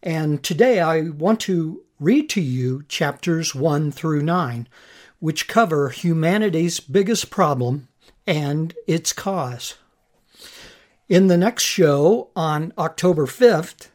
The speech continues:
I will cover the solution to humanity's biggest problem. And beginning with this show,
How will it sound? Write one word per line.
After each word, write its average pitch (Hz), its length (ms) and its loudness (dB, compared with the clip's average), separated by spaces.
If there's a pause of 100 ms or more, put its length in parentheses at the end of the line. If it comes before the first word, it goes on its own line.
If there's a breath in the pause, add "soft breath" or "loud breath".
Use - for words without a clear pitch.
(580 soft breath)
I 160 160 2
will 240 160 0
cover 156 600 -4
the 165 160 -6
solution 185 800 0 (380 soft breath)
to 143 440 -2
humanity's 151 840 -2
biggest 165 520 -2
problem. 117 500 -4 (2000 soft breath)
And 160 220 0
beginning 233 480 4
with 214 240 6
this 220 140 2
show, 180 640 -2